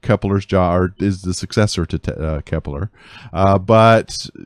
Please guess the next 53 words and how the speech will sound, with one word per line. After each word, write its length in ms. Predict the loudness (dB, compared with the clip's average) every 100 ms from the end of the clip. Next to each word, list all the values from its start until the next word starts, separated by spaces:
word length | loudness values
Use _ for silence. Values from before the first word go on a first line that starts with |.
| -20 _ -10
I 80 | -6
don't 120 | -2
know. 220 | -2 0
Is 120 | 0
something 240 | 2 4 4
like 220 | 4 4
that 320 | 2 2 0
possible? 580 | 0 0 0 -4 -6 -8 -6
I 100 | -4
would, 260 | -2 -2
I 100 | -2
just 260 | 0 -2 0
did 180 | 0 2
a, 220 | 2 0 _ _ _ -4
I 40 |
mean, 140 | 2 4
nasa's 380 | 4 2 -2 -2
got 200 | 2 2
it 80 |
in 140 | 0 -2
sleep 320 | -2 -2 -2
mode 300 | -2 -2 0
right 220 | -2 -2
now 440 | -4 -2 -2 -4 -6 _ -10
because 580 | -8 0 4 4 4 2
they've 120 | 0
got 160 | 0 -2
a 40 |
couple 280 | 0 -2 0
more 220 | 2 2
firings 520 | 4 4 4 2 0
left 220 | 0 -2 -2
to 60 |
turn 240 | -4 -2 -2
it 80 |
back 200 | 0 -2 -2
to 100 | -4
Earth 440 | 0 0 0 -4
and 140 | -6
get 140 | -6 -6
the 100 | -2
data 300 | 0 0 -2
off, 400 | -2 -4 -4 -6
and 180 | -6 -4
then 300 | -4 -2 -2
maybe 240 | -2 -2
they 160 | -2 -2
can 140 | -2
do 100 | -2
another 240 | -2 -4
campaign, 500 | -6 -6 -4 -4 -4
maybe 220 | -4 -6 -8
not. 180 | -10